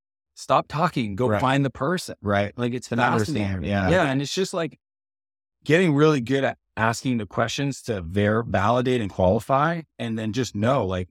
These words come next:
Speaker 1: a lot of times on my coaching calls, sometimes I get a little like, "Oh, guys, this is, you guys are just taking the long route." And I'll pick up the phone and I'll cold call on the call. And there'll be hundreds of entrepreneurs and they're freaking out. They're like, "You're doing it right now?" And I'm like, "No, we're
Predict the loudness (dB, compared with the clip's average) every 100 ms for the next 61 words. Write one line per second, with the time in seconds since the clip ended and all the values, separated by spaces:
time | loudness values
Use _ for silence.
0 | -8 -2 2 2 0 0 0 -4 -4 -6
1 | -4 -4 -2 -4 -4 -4 -4 -4 -6 -8
2 | -8 -8 -8 -10 -12 -10 -8 -8 -12 -8
3 | -6 -6 -14 _ -12 -10 -10 -8 0 2
4 | 2 0 -4 -10 -8 -6 -4 -6 -4 -4
5 | -2 -4 -8 -14 _ -8 -4 -4 -2 -2
6 | -2 -6 -8 -6 -4 -6 -2 0 0 -4
7 | -8 -8 -8 -8 -8 -8 -10 _ _ _
8 | -6 -2 -2 -2 -2 -2 -2 -2 -2 -2
9 | -6 -8 -6 -6 -4 -6 -12 -12 -10 -8
10 | -8 -8 -8 -10 -14 _ _ _ _ _
11 | _ _ -8 -6 0 0 2 0 -2 -2
12 | -2 -2 -4 -6 -2 0 0 -4 _ 2
13 | 4 2 0 0